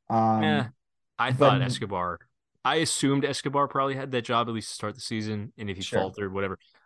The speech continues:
Speaker 2: uh, they would have hoped Baty can get off to a good start. But yeah, I think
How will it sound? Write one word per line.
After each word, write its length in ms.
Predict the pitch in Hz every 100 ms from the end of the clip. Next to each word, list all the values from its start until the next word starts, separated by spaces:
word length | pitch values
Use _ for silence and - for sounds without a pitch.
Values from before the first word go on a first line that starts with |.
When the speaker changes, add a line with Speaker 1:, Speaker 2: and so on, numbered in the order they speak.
| _
Speaker 2:
uh, 360 | 113 107 101 90 -
they 320 | 104 92 107
would 140 | 107
have 60 | 101
hoped 200 | - 110
Baty 220 | 104 98
can 140 | 95 95
get 120 | 95
off 180 | 92 -
to 140 | 98
a 60 | 92
good 160 | 95
start. 380 | - 98 95 -
But 240 | - 117 95 -
yeah, 220 | 120 101 80
I 160 | 104
think 400 | 104 120 101 -